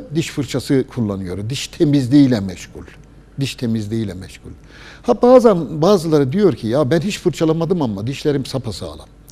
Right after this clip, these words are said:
Olabilir. Ama siz, sizin ağzınız iğrenç görünüyor. Hani bazen çocuklarımız, torunlarımız bu kelimeyi kullanırlar ya, her şeye iğrenç derler ya,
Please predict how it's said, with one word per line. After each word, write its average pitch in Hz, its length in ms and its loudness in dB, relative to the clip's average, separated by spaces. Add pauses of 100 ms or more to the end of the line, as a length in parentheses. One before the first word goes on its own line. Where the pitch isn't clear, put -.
Olabilir. 139 520 -2 (500)
Ama 143 200 2
siz, - 480 -2 (500)
sizin 143 300 -2
ağzınız 117 600 0
iğrenç 120 560 0
görünüyor. 85 760 -14 (440)
Hani 139 240 0
bazen 120 360 4 (280)
çocuklarımız, 117 640 0
torunlarımız 113 680 0
bu 107 80 -8
kelimeyi 113 440 0
kullanırlar 117 680 -4
ya, 101 120 -2
her 165 180 0
şeye 127 240 -2
iğrenç 117 460 0
derler 135 360 2
ya, 123 180 2